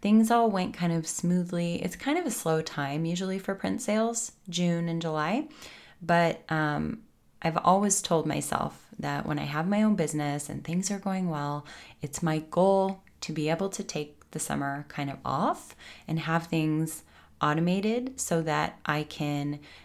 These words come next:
do fun things and go to the beach and go on trips and have time with family.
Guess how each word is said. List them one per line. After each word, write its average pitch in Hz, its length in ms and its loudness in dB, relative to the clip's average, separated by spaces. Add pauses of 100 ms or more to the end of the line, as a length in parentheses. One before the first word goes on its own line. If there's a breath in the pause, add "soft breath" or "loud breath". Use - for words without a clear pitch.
(140 loud breath)
do 143 160 -2
fun 131 300 -2
things 240 640 2
and 147 180 -4
go 135 120 -6
to 143 80 -6
the 160 80 -6
beach 254 420 -2
and 151 100 -2
go 139 60 -6
on 135 180 -6
trips - 460 -6
and 151 120 -4
have 151 360 -6
time 143 260 -6
with 139 160 -8
family. 208 720 0